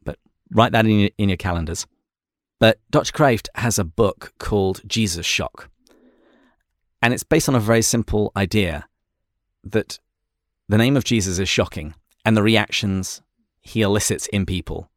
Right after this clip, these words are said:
are shocking. And this whole attempt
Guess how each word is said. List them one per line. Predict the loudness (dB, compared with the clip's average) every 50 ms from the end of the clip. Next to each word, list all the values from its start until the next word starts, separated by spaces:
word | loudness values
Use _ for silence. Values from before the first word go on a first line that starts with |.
| _ _ _ -10
are | -6 -4
shocking. | -2 -2 -2 -4 -6 -8 -16 -16 -16 -20 -20 _ _ _ _ _ _ _ _ _ _ _ _ _ 0
And | 2 2 2 2 -2 -4 -8 _ _ _ _ _ _ _ _ _ _ _ _ _ _ _ _ _ _ -12
this | -4 -2 0 0 0
whole | 2 2 4 4 4
attempt | 4 2 2 0 0 -2 -6